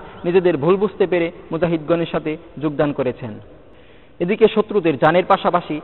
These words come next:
মালেরও ব্যাপক ক্ষয়ক্ষতি সাধন করছেন তালেবান যোদ্ধারা। ইসলামের শত্রুদের অগণিত যুদ্ধাস্ত্র ধ্বংস করেছেন তারা। গনিমত হিসেবে সাতটি লাঞ্চার, নয়টি মেশিন গান, পঁচিশটি রাইফেল, দুইটি বাহন এবং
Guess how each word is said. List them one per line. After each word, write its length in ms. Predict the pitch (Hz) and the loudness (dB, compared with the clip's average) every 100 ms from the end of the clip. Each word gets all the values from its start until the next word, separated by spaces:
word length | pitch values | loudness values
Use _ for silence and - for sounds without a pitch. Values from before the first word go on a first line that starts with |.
| - - | -12 2
মালেরও 420 | 156 190 180 175 | 6 6 6 4
ব্যাপক 220 | 175 180 - | 4 2 -2
ক্ষয়ক্ষতি 440 | 175 175 160 160 156 - - | -2 -2 -4 -6 -8 -12 -6
সাধন 240 | 175 175 160 | -2 0 0
করছেন 360 | 160 127 160 151 - - | -2 0 -4 -4 -10 -2
তালেবান 340 | 165 156 147 | 2 2 2
যোদ্ধারা। 360 | 139 120 120 95 - - - - - - - - 196 | -2 -4 -4 -6 -10 -20 -20 -20 -20 -20 -20 -8 -8
ইসলামের 360 | - 208 202 | 0 0 2
শত্রুদের 400 | 220 220 214 196 185 | 0 2 2 4 8
অগণিত 420 | 214 214 220 208 | 6 6 2 0
যুদ্ধাস্ত্র 420 | 151 165 175 175 175 | 0 2 2 0 -2
ধ্বংস 220 | 151 151 | -2 -2
করেছেন 360 | 160 156 143 139 | 0 0 -2 -6
তারা। 200 | 117 104 117 - - - | -8 -10 -14 -20 -20 0
গনিমত 320 | 151 170 165 160 | 2 2 0 -2
হিসেবে 280 | 147 165 160 | -4 -4 -2
সাতটি 420 | 170 165 - 160 | -2 -2 -4 0
লাঞ্চার, 440 | 147 156 151 170 - - - - 147 | 2 2 2 2 2 -8 -18 -14 0
নয়টি 280 | 165 170 151 | 0 2 -2
মেশিন 320 | 147 - 180 | -2 -4 -2
গান, 140 | 165 165 - | -2 -4 -4
পঁচিশটি 400 | 196 190 185 - | -6 -4 -4 0
রাইফেল, 380 | 156 156 156 165 180 - - - | 2 2 2 -6 -8 -16 -20 -16
দুইটি 260 | 139 180 170 | -4 -2 2
বাহন 300 | 156 160 160 - | 4 4 2 -2
এবং 180 | 147 | -2